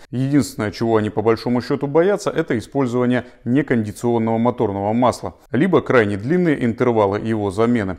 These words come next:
Сам производитель рекомендует менять масло на этих двигателях раз в пятнадцать тысяч километров,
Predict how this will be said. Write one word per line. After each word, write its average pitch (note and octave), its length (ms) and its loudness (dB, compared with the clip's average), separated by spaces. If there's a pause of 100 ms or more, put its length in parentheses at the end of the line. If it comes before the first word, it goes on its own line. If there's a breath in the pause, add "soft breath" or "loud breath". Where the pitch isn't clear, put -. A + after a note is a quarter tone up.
(100)
Сам A2 240 0
производитель B2 640 0
рекомендует A2+ 560 0
менять A2+ 300 0
масло A2+ 320 -2
на G#2+ 120 -2
этих A#2 180 -8
двигателях E3+ 500 -2
раз D3+ 200 0
в - 80 -16
пятнадцать A#2+ 500 -4
тысяч G#2 300 -8
километров, A#2+ 520 0